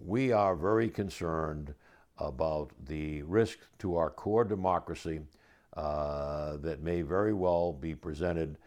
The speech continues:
by a very divisive upcoming presidential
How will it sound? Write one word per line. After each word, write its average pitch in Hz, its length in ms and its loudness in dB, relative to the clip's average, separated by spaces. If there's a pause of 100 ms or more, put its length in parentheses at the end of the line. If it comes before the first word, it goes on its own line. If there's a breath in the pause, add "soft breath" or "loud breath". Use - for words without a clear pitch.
(340 soft breath)
by 76 240 0
a 73 140 -4
very 90 680 0 (1120 soft breath)
divisive 98 840 2 (120)
upcoming 87 600 -2
presidential 78 1000 -4